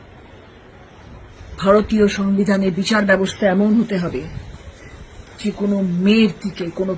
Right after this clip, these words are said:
পুরুষ কুনজর দিতে পারবে না। তাদের শাস্তি এমন হবে যে তারা ভাববে যে আমরা কি করেছি, কি করব, ভাববে। সেটা আমরা করব কিনা।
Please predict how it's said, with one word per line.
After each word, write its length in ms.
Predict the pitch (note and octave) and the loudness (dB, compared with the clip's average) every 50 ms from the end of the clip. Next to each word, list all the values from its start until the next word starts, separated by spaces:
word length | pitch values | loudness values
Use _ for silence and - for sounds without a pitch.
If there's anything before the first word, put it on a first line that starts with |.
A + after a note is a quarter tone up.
| - | -6
পুরুষ 340 | - A3 A3+ G3+ F#3 F3+ - - - - - - - - - - - - - - - - - | -4 -4 -2 -2 -2 -4 -6 -8 -10 -10 -10 -12 -14 -18 -20 -20 -20 -20 -20 -20 -20 -20 -10
কুনজর 640 | - G#3+ G#3+ G#3 F#3+ F#3 F#3 F#3 F#3 D#3+ G3+ G3 F3 - | -4 -2 0 0 0 0 0 0 0 0 0 0 -2 -4
দিতে 160 | - - - D#3+ - | -8 -12 -10 -6 -6
পারবে 220 | C#3+ B2 - G2+ - | -6 -6 -6 -8 -10
না। 120 | - - - - - - - - - - - - - - - - - - - - - - - - - - - - - - | -10 -10 -12 -14 -16 -18 -20 -20 -20 -20 -20 -20 -20 -20 -20 -20 -20 -20 -20 -20 -20 -20 -20 -20 -20 -20 -20 -20 -14 -4
তাদের 240 | - G#3 G#3 G#3 G3+ - - | 0 2 4 4 4 2 4
শাস্তি 360 | - A#3+ B3 B3 - - B3+ A#3+ | 4 2 2 2 0 0 2 4
এমন 260 | A3 G#3 A3 B3+ D#4 D#4 | 4 6 6 4 4 4
হবে 260 | D4+ C#4+ A#3 G3+ F#3 - F#3+ - - - - - - - - - - - - - - - - | 4 4 4 4 4 2 0 -6 -10 -16 -20 -20 -20 -20 -20 -20 -20 -20 -20 -20 -20 -8 -4
যে 100 | - A3 | -4 -2
তারা 240 | - - A3 A3 G#3+ F#3+ - | 0 0 2 2 2 0 0
ভাববে 500 | - - A3+ A3 G3+ F3 - - C#4 B3 G3 F3 E3 - - - - - - - - - - - - - - - | -2 0 2 2 2 2 2 4 6 6 6 4 2 -2 -12 -20 -20 -20 -20 -20 -20 -20 -20 -20 -20 -20 -16 -10
যে 80 | - - G3+ | -8 -6 -4
আমরা 160 | G3 F#3+ F#3 - - | -4 -4 -6 -6 -8
কি 120 | - - G#3+ - - | -12 -12 -12 -10 -8
করেছি, 380 | G#3 G#3+ G#3+ A#3 - - - - - - - - | -8 -8 -8 -8 -8 -10 -12 -14 -16 -20 -14 -6
কি 120 | - C4 A#3 - | -6 -4 -4 0
করব, 300 | A#3 B3 B3 A#3+ G#3 G3+ G#3+ E3+ E3 - - - - | 4 4 6 6 4 2 -2 -6 -8 -12 -12 -4 0
ভাববে। 560 | G#3 A#3 A#3+ F#3+ E3 - - G3+ D4 D4 B3 G#3 E3+ D3 - - - - - - - - - - - - - - | 2 2 2 2 0 -6 -4 0 4 6 6 6 4 2 -2 -8 -20 -20 -20 -20 -20 -20 -20 -20 -20 -20 -12 -8
সেটা 180 | - G#3 G3+ G3+ | -6 -2 -2 0
আমরা 140 | F#3+ F#3+ F#3+ | 2 2 0
করব 360 | F#3+ - G3 F#3+ F3+ E3+ F3+ E3 | 0 0 0 0 0 -2 -4 -8
কিনা। 280 | - - - F#3 F3+ | -8 -10 -12 -12 -12